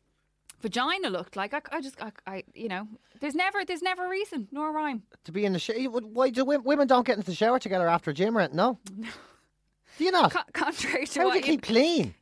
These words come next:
Speaker 1: we, we
Speaker 2: Like, how
Speaker 1: just
Speaker 2: do you go
Speaker 1: shower
Speaker 2: home?
Speaker 1: singly.
Speaker 2: What do you mean
Speaker 1: Singly.
Speaker 2: singly?
Speaker 1: <laughs> We
Speaker 2: You know when you're in the
Speaker 1: we
Speaker 2: room
Speaker 1: singly by ourselves.
Speaker 2: How can you singly shower, though? You're in a room, it's a big room, there's all different squirty pops on the top. You're all standing under each one, you're standing pretty much beside each other, so how can you
Speaker 1: I don't
Speaker 2: singly
Speaker 1: play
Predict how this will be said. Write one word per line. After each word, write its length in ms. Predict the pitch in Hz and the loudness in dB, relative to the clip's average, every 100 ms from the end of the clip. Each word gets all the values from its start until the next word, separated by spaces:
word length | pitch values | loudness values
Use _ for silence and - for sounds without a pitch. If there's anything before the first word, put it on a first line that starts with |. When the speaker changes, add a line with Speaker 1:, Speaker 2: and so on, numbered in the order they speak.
| - | -10
Speaker 1:
we, 120 | 311 | -2
we 20 | |
Speaker 2:
Like, 140 | 262 | 0
how 60 | 277 | 4
Speaker 1:
just 80 | 381 | 2
Speaker 2:
do 40 | |
you 60 | 359 | 4
go 60 | 254 | 6
Speaker 1:
shower 220 | 254 240 | 8 6
Speaker 2:
home? 80 | 165 - | 4 -2
Speaker 1:
singly. 600 | - 349 330 233 185 170 _ _ | -10 -6 -4 -6 -8 -14 _ _
Speaker 2:
What 120 | 226 330 | -2 0
do 60 | 262 | 2
you 60 | |
mean 80 | 208 | 0
Speaker 1:
Singly. 540 | - 180 165 139 107 | 0 0 0 -2 -4
Speaker 2:
singly? 0 | 233 | -6
Speaker 1:
<laughs> 40 | |
We 100 | - 254 | -6 0
Speaker 2:
You 60 | 277 | 4
know 80 | |
when 80 | 320 | 4
you're 100 | 302 | 6
in 100 | 277 | 4
the 60 | 254 | 4
Speaker 1:
we 60 | 214 | 4
Speaker 2:
room 200 | 214 202 | 6 4
Speaker 1:
singly 260 | 247 208 220 | 2 -4 -4
by 180 | 196 220 | -4 -4
ourselves. 520 | 339 - - - - | -4 -6 -8 -8 0
Speaker 2:
How 180 | 302 370 | 2 4
can 100 | 311 | 0
you 80 | 285 | -4
singly 420 | 240 220 175 151 | -2 -4 -2 -4
shower, 320 | - 139 120 | -2 0 0
though? 200 | 107 90 104 | -2 -8 -2
You're 200 | 196 262 | 2 2
in 100 | 302 | 2
a 60 | |
room, 260 | 233 196 165 | 2 2 0
it's 120 | 151 | -6
a 40 | |
big 220 | 170 262 202 | -8 -6 -2
room, 180 | 180 | -2
there's 120 | 160 180 | 0 2
all 180 | 240 | 4
different 240 | 226 202 160 | 4 -2 -8
squirty 360 | - 180 151 131 | -6 -6 -6 -10
pops 260 | - 135 - | -8 -8 -4
on 120 | 139 | -6
the 60 | 117 | -4
top. 280 | 131 117 - _ _ - | -4 -4 -6 _ _ -2
You're 120 | 180 | 4
all 160 | 233 | 4
standing 340 | 226 202 190 165 | 4 2 0 0
under 200 | 165 139 | -2 -2
each 200 | 131 - | -6 -4
one, 160 | 131 | -4
you're 100 | 175 | -4
standing 280 | 170 240 240 | -2 -2 0
pretty 200 | 196 247 | -2 -2
much 200 | 180 143 | 0 -2
beside 340 | - - 196 180 | -4 0 0 0
each 140 | - | -4
other, 140 | 113 | -8
so 140 | 120 185 | -4 0
how 120 | 233 | 0
can 140 | 233 | 0
you 40 | 214 | -2
Speaker 1:
I 20 | |
don't 100 | 262 | 0
Speaker 2:
singly 140 | 269 | 0
Speaker 1:
play 100 | 208 | 0